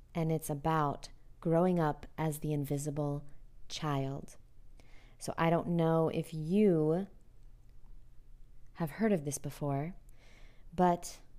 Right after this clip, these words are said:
just listen. I might be describing you or someone you love. The invisible child is the child that tends to be easy and sometimes has to take on adult responsibilities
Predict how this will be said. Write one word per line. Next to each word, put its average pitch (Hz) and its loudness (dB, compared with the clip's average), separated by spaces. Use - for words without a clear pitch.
just - -6
listen. 139 -2
I 160 0
might 156 2
be 156 0
describing 143 0
you 147 0
or 151 -2
someone 143 -2
you 143 0
love. 143 -4
The 190 8
invisible 196 6
child 160 2
is 160 -4
the 170 0
child 202 2
that 185 -2
tends 180 0
to - -4
be 151 -4
easy 147 2
and 170 0
sometimes 151 0
has 165 0
to 156 -6
take 170 0
on 156 2
adult 160 2
responsibilities 147 0